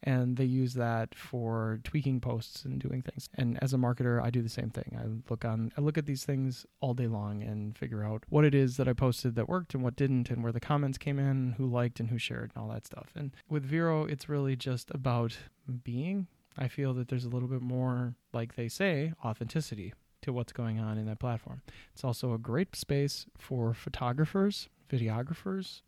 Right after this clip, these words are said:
creatives, especially cosplayers, people who want to promote themselves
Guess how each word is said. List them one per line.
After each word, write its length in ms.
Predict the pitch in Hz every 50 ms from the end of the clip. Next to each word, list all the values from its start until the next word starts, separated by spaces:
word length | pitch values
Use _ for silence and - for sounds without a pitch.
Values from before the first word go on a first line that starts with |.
| - -
creatives, 680 | - - 127 120 117 120 135 147 151 156 147 - - - -
especially 400 | - - - 160 160 - - 147
cosplayers, 500 | - 143 139 143 - - 147 143 147 - - - - - - - - - - -
people 280 | 196 208 185 190 170
who 360 | 147 160 151 147 147 147 - - _ _ -
want 380 | - 131 135 139 139 139 - -
to 580 | - - 143 135 127 127 123 120 120 120 117 - - - _ _ _ - - -
promote 560 | - 139 127 131 131 131 131 131 - - - - - -
themselves 840 | 135 123 123 117 - - 123 120 120 117 117 113 113 113 - -